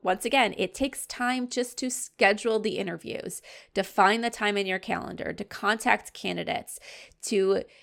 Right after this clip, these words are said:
get them to respond. So even if they respond within twenty-four hours, that's still another day that goes by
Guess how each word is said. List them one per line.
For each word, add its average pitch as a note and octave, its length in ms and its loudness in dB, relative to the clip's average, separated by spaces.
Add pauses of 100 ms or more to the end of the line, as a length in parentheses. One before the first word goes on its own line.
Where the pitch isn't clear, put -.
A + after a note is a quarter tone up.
(840)
get D4 180 2
them C4+ 200 2
to B3+ 120 -4
respond. A3 800 2
So D4 160 -4
even C#4 180 -2
if C#4 100 -8
they B3+ 120 0
respond A#3 360 0
within G#3+ 200 0
twenty-four F3+ 480 0
hours, G3 340 4
that's - 240 2
still A3 200 2
another G#3 320 0
day G3 340 0
that G3+ 160 -2
goes F#3 220 -2
by F3+ 340 0